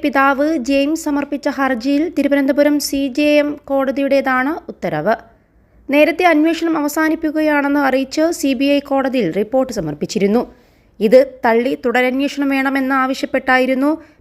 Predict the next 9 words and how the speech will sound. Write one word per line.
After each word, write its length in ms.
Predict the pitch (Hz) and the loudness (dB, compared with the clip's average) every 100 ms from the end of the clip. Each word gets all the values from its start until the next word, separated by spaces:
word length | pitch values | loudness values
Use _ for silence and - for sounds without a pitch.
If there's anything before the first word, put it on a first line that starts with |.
| - | -8
പിതാവ് 400 | 247 254 254 190 | 0 2 4 0
കോടതിയെ 460 | - 202 190 208 202 | 0 -2 0 -4 -4
സമീപിച്ചത്. 540 | 214 202 185 185 233 240 - - _ _ _ _ _ _ - | -4 -4 -6 -6 -2 -2 -2 -20 _ _ _ _ _ _ -2
ജസ്ന 480 | 226 302 - 381 381 359 | 4 4 4 0 0 -2
കേസിൽ 320 | 359 330 320 | -2 0 2
നടത്തിയ 540 | 311 302 302 320 339 330 - - | 2 0 2 2 2 -4 -20 -4
സമാന്തര 460 | 294 277 302 311 320 | 0 2 2 2 2
അന്വേഷണത്തിൽ 680 | 302 285 294 302 294 294 294 | 2 0 -2 -4 -4 -4 -2
കണ്ടെത്തിയ 380 | 285 269 269 | -2 -2 0